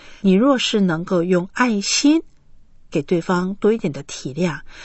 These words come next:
也让人可以坦诚的交流跟表达，我相信爱的沟通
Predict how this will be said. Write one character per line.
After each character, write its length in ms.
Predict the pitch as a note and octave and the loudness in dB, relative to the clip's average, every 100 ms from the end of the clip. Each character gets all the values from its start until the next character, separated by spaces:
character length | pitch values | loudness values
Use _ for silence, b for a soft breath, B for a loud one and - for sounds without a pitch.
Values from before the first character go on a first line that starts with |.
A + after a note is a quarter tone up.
| B B | B B
也 180 | G#3+ G3 | 2 4
让 300 | B3 C#4 A3+ | 4 4 2
人 220 | F#3 F3+ | 0 -2
可 120 | G3 | -2
以 120 | G3 | -2
坦 320 | G3 - F3+ D#3 | -2 -4 -6 -6
诚 160 | F3+ | -6
的 80 | E3+ | -4
交 240 | - B3 | 0 2
流 180 | D4 A3 | 2 0
跟 240 | D#3+ F#3 F#3+ | -4 -6 -4
表 240 | F#3+ C#3+ | -6 -6
达， 440 | - C#3 - - - - B B B | -8 -10 -10 -14 -20 -20 B B B
我 80 | |
相 200 | G#3 D#4 | 0 0
信 280 | D#4+ - A#3 - | 0 0 -2 -4
爱 200 | - A#3+ | -2 0
的 100 | G3+ | -2
沟 220 | D#3+ A3+ A#3+ | -2 0 0
通 280 | - D4+ | 0 -2